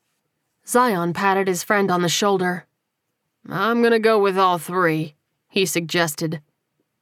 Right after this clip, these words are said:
"Yeah, that's a good call," Calvin agreed.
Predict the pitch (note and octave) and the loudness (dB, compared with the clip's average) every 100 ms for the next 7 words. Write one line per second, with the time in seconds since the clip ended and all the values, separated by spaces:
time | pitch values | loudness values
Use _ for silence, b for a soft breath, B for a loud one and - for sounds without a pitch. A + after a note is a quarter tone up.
0 | _ - B3 C#4 C#4+ D4+ C4+ C#4+ A#3 A#3+ | _ -4 -2 0 0 0 0 0 2 2
1 | E3+ C3+ D3+ _ _ _ _ - F#3 E3+ | 2 0 -8 _ _ _ _ -2 0 0
2 | E3+ E3 F3+ F3 E3+ | -2 -2 -2 -2 -4